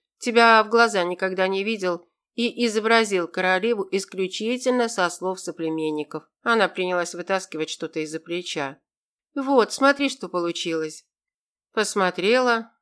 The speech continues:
ужаснулась, мысленно перекрестилась. Этот своеобразный фин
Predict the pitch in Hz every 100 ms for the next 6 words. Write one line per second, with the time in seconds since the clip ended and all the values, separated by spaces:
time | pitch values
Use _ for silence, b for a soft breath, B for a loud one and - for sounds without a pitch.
0 | _ - 285 180 156 - - 156 147 147
1 | - _ _ - 185 185 185 208 202 208
2 | 214 220 233 226 - 156 147 147 - _
3 | _ _ _ _ 254 254 233 233 220 226
4 | 214 220 214 208 214 214 - 247 254 254